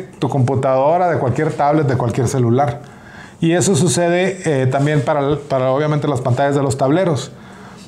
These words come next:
Entonces, esa pantalla de ocho pulgadas o diez pulgadas, del tamaño que quieran,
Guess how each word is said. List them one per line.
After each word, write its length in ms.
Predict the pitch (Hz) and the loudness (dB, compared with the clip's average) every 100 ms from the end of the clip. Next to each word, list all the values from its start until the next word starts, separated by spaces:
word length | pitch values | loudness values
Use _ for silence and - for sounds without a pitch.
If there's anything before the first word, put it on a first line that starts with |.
| - | -4
Entonces, 640 | 151 127 170 151 185 165 - | 0 2 2 2 0 -2 -4
esa 260 | - 147 226 | -4 -2 0
pantalla 640 | 202 185 185 196 208 208 - - - | 0 0 2 2 2 0 -6 -20 -8
de 540 | 151 139 139 135 127 - - - - | -2 0 0 0 0 -4 -16 -16 -2
ocho 320 | 196 202 196 | 0 2 0
pulgadas 640 | 185 170 175 175 175 160 | 2 2 4 4 4 2
o 140 | 143 120 | 0 0
diez 220 | 147 143 | 0 0
pulgadas, 520 | 202 180 180 170 165 | 0 2 4 4 4
del 120 | 160 | 2
tamaño 240 | 131 151 185 | 0 0 0
que 160 | 160 | -2
quieran, 480 | - 175 180 190 - | -2 0 0 -4 -8